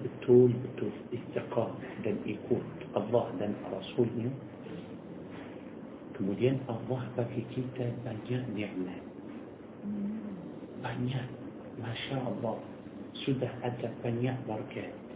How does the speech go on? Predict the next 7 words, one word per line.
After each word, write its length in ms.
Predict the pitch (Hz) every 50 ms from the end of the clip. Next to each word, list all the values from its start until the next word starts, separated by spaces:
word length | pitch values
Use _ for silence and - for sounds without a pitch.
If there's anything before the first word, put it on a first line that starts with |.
| - - -
dalam 320 | 127 120 110 107 - - - -
anak, 400 | 113 110 104 107 101 95 - - - - - - - - - - - - - - - - - - - - -
harta, 480 | - 120 117 117 - - - - 98 - - - - - - - - - - - - - - - - - -
sihat, 560 | - 110 - - - 120 113 110 110 110 - - - - - - - - - - - - - - - - - - -
hidup 320 | - 117 - - - - - 127
macam 480 | 131 156 139 - - 135 135 135 139 135 - - - - - - - - - - - - - - - - - - - - - - - -
baik. 240 | 131 120 - -